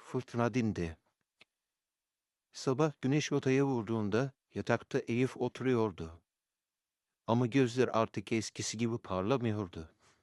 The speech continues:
Donuk ve ifadesizdi. Duvardaki kağıtlar tamamen düzelmiş, yırtıklar kapanmıştı.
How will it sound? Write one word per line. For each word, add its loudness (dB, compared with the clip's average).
Donuk 0
ve 2
ifadesizdi. 0
Duvardaki 2
kağıtlar 0
tamamen 0
düzelmiş, -2
yırtıklar -2
kapanmıştı. -2